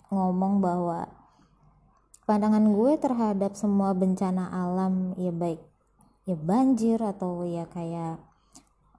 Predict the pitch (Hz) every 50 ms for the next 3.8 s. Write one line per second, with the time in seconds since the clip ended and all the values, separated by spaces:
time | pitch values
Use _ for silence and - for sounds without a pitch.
0 | _ - 180 175 175 175 175 175 175 175 180 175 - - _ _ - 180 180 175
1 | 175 175 175 175 175 190 220 220 - - - 277 285 294 285 - - - - -
2 | - - 190 - - 185 180 180 - - - - - 185 170 160 156 175 165 214
3 | 208 202 202 233 240 247 254 269 262 - 285 277 285 285 277